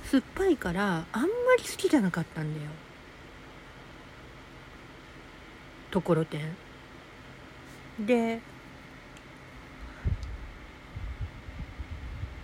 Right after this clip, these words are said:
今、久々に、うん、十年ぶりに食べてみて、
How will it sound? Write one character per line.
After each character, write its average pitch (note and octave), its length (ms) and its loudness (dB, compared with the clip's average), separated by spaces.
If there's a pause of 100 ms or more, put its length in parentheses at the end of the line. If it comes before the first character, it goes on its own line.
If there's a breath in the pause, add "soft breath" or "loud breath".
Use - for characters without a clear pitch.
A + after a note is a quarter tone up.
(340)
今、 D#4 420 10 (800)
久 D4+ 240 8
々 D#4+ 260 12
に、 C#4+ 300 8 (200)
う B3 40 6
ん、 D4+ 180 12
十 D#4 220 12
年 D4 240 10
ぶ C#4 120 8
り C4+ 180 4 (960)
に B3+ 180 6
食 B3+ 140 6
べ G3 80 8
て - 140 -2
み D#3 160 2
て、 E3+ 300 2